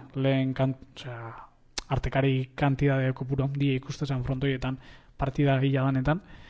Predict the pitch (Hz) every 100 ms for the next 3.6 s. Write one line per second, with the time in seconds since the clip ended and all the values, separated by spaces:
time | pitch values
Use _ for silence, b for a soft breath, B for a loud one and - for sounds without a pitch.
0 | B B - 156 135 131 127 123 123 117
1 | 107 120 117 123 135 139 151 - - -
2 | 147 131 143 143 139 139 135 135 135 135
3 | 139 135 135 135 135 135